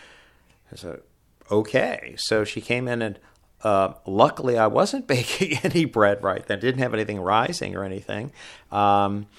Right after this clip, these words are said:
and, and, uh, she was satisfied and left. But when my wife told me that she came to our home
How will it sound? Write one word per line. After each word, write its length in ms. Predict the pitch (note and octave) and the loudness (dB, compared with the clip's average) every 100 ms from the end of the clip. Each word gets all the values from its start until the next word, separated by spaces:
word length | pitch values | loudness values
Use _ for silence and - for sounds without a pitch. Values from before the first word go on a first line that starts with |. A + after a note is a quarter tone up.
| - - - _ | -20 -20 -20 _
and, 380 | - A#2+ B2 A#2+ - | 0 2 2 -2 -6
and, 400 | A#2+ A#2+ A#2+ A#2+ | -6 -4 -4 0
uh, 220 | B2 B2 | 0 0
she 160 | - C#3 | -2 -2
was 160 | C3 | 0
satisfied 800 | C3 B2+ E3 - G2+ G2+ G#2+ G#2+ | 4 2 2 -4 -4 -4 -4 -6
and 240 | - A#2 A2 | -8 -6 -2
left. 480 | C#3 G#3+ - - - - - | 0 0 -2 -8 -20 -20 -4
But 300 | C3 C3 - - | 0 0 -2 -14
when 360 | B2+ C#3 C#3 | -4 -2 0
my 220 | C3+ C3 | 0 0
wife 340 | B2+ C#3+ F3+ - | 0 2 0 0
told 340 | - G#3 C4 | 2 2 2
me 200 | G#3+ A2+ - - | -2 -6 -8 -4
that 220 | A#2+ A#2 | -2 -2
she 240 | - E3+ | -4 -8
came 420 | F3+ - D3+ C#3+ C#3 | -8 -8 -6 -6 -6
to 180 | C3+ | -2
our 180 | A#2+ A#2 | 0 0
home 720 | A2+ - G#3+ A#3 B2+ G#2 G#2+ | -4 -2 0 0 -2 -6 -10